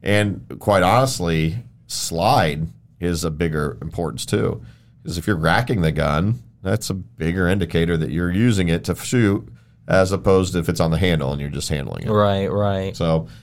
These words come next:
Speaker 1: that's something that it, that's, uh, interesting about, um,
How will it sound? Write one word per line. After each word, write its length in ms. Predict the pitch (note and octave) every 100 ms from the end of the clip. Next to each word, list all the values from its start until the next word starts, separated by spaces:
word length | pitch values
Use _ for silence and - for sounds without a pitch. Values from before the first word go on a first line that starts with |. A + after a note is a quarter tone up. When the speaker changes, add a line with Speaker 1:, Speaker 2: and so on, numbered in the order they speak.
| - -
Speaker 1:
that's 200 | B2+ -
something 300 | B2+ G#2+ F#2
that 120 | F2
it, 300 | D#2 - E2
that's, 420 | E2+ D#2+ D#2+ -
uh, 300 | E2 D#2 D2 D#2
interesting 480 | F#2 G2+ - E2+
about, 420 | D#2+ D#2+ D2+ C2 - - _ _ -
um, 880 | C#2+ D2 C#2+ C#2 B1 B1+ A1+ G1+